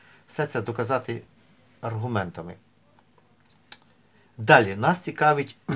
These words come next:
<clears throat> е, як під'єднати систему опалення. На систему опалення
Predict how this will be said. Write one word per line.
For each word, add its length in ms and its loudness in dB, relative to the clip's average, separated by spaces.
<clears throat> 360 -16
е, 240 -6
як 340 -2
під'єднати 760 0
систему 400 -2
опалення. 540 -2
На 80 -10
систему 420 -6
опалення 580 -6